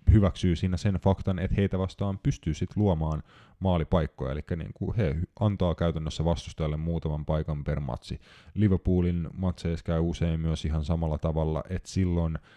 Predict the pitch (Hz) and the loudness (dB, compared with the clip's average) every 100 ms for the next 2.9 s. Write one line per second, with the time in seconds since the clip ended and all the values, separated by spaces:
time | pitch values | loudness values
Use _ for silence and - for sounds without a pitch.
0 | _ - 98 92 78 98 92 85 - 87 | _ -2 0 0 2 4 4 2 0 0
1 | 82 80 90 85 - 78 78 82 85 - | 0 -2 -2 -2 -2 -4 -2 -2 -4 -6
2 | 80 - 80 - - 82 78 82 | -10 -6 -8 -8 -4 -4 -2 -4